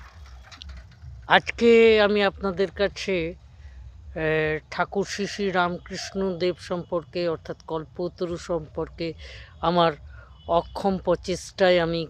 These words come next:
কিছু কথা বলবো, তাই আপনাদের কাছে সেই রকমই কথা দিয়েছিলাম, তাই সেই কথা, এ, রাখবো,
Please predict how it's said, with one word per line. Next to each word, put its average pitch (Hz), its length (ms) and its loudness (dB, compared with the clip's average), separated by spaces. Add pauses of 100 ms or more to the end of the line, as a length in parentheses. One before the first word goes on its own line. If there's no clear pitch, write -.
কিছু 147 240 -8
কথা 175 320 0
বলবো, 156 500 -2
তাই 165 360 -2
আপনাদের 165 420 -6
কাছে 185 260 -8
সেই 170 200 -8
রকমই 180 380 -4
কথা 170 280 -4
দিয়েছিলাম, 185 520 -4
তাই 160 200 -6
সেই 156 240 -12
কথা, 160 360 -4 (680)
এ, 156 200 4
রাখবো, 160 640 2